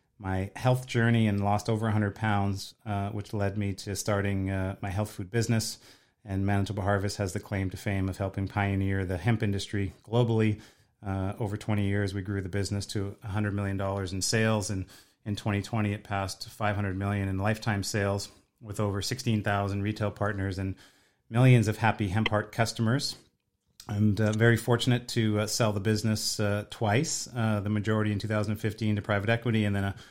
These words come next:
a full sale in two thousand nineteen to Tilray for four hundred nineteen million dollars. And now I help other founders, uh,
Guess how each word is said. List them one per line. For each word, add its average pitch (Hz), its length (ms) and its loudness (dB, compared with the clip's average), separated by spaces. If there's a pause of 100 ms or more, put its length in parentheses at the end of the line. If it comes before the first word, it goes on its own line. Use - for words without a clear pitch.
(340)
a 107 60 -6
full 107 220 -2
sale 107 320 0
in 98 40 0
two 110 120 -2
thousand 101 300 0
nineteen 101 420 -2
to 95 80 -6
Tilray 101 440 -2
for 98 160 -6
four 107 200 -4
hundred 98 240 -2
nineteen 98 400 -8
million 92 240 -4
dollars. 101 500 0 (720)
And 101 120 0
now 107 200 6
I 107 80 6
help 110 340 0 (200)
other 127 180 4
founders, 110 600 4
uh, 107 160 2